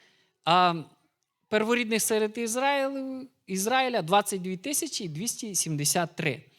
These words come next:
І ось, е, далі Господь так каже: "А на окуп тих двохсот і семидесяти трьох, що позостали понад левитами з перворідного Ізраїлевих синів,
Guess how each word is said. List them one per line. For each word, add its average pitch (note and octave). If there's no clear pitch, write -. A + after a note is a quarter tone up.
І A#3
ось, C#4+
е, A3
далі G#3
Господь F#3+
так G3+
каже: C3+
"А E3+
на G3+
окуп B3+
тих C4+
двохсот B3
і A3+
семидесяти A3
трьох, D#3+
що G3
позостали F#3+
понад F3+
левитами F3
з F3
перворідного E3+
Ізраїлевих E3
синів, D#3